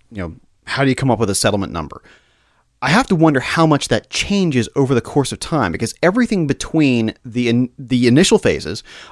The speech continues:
of beginning, "Hey, I am hurt, can you represent me?" all the way to, "We award you this amount." There has to be a lot of stuff going on. And so how far into the process can things dramatically change for the worse or better?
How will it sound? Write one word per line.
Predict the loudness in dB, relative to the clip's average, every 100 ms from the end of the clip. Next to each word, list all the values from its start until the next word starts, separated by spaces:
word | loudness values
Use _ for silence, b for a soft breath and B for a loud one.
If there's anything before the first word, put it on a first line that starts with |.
| B
of | 2 2 2
beginning, | -2 4 4 6 6 4 0 b b
"Hey, | _ 0 2 2
I | 2 4
am | 4 2
hurt, | 0 4 4 4 -2 -18 _ _ _ _
can | 2 4
you | 6
represent | 4 2 0 0
me?" | 0 4
all | 6 8
the |
way | 6 4
to, | 4 4 4 b _
"We | 2 6
award | 8 8 8 6
you | 6 6 8
this | 4 4
amount." | 4 2 -2 -20 b b b
There | 0 6 6
has | 4 0 0
to | -2
be | -2 2
a | 2
lot | 2 0 0 0
of |
stuff | 0 -2 2
going | 4 4
on. | 6 6 6 2 b b b
And | 2 4
so | 4 4 2
how | -4 2 2
far | 0 -8 -4 2 4
into | 4 2
the | 0
process | -4 -4 -4 0 0 -2
can | 0 0 2
things | 2 2 0
dramatically | 4 6 6 4 2 2 4 4 2
change | 2 2 4 4 0 b
for | 2 4
the | 6
worse | 6 6 6 6
or | 4
better? | 6 4 4